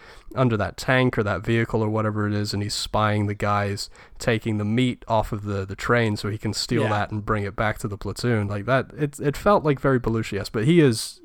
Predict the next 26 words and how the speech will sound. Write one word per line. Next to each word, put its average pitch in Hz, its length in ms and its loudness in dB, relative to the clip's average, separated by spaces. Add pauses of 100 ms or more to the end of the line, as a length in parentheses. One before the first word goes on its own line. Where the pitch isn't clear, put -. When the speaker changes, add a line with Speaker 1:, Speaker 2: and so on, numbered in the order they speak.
(160)
Speaker 1:
he's 139 200 2
gr-, 131 180 -6
uh, 156 140 4
right 151 340 6
up 143 120 4
until 123 260 2
his 110 200 -2
last 101 280 0
scene, 101 240 -2
he 120 200 0
is 104 200 0
doing 101 440 -4 (760)
hands 127 420 4
down 104 260 2
the 101 80 -4
best - 280 -2
work 98 200 -4
in 95 120 -4
this 92 120 -8
film. 78 300 -8 (640)
Speaker 2:
Yeah. 85 220 -8 (320)
Yeah. 95 160 -8
Speaker 1:
And 123 100 6
I 127 80 8
would, 123 160 2 (120)
uh, 131 120 0